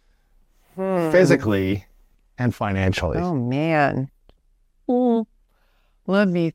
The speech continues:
Speaker 1: think. Okay, the biggest lessons since I wrote You
Speaker 2: Because
Speaker 1: Are
Speaker 2: when
Speaker 1: a
Speaker 2: you,
Speaker 1: Badass.
Speaker 2: because when you get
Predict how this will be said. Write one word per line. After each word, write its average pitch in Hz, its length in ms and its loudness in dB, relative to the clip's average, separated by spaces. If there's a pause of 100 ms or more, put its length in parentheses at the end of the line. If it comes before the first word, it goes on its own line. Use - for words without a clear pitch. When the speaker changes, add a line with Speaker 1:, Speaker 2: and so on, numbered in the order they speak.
Speaker 1:
think. 143 240 -4
Okay, - 240 -4
the 147 160 -4 (120)
biggest 240 460 0
lessons 151 640 -2
since 139 460 -2
I 143 140 -2
wrote - 340 -2
You - 140 0
Speaker 2:
Because - 280 2
Speaker 1:
Are - 80 4
Speaker 2:
when 156 100 4
Speaker 1:
a 151 40 4
Speaker 2:
you, 170 80 4
Speaker 1:
Badass. - 180 2 (260)
Speaker 2:
because 143 340 0
when 143 180 0
you 214 100 2
get 160 280 2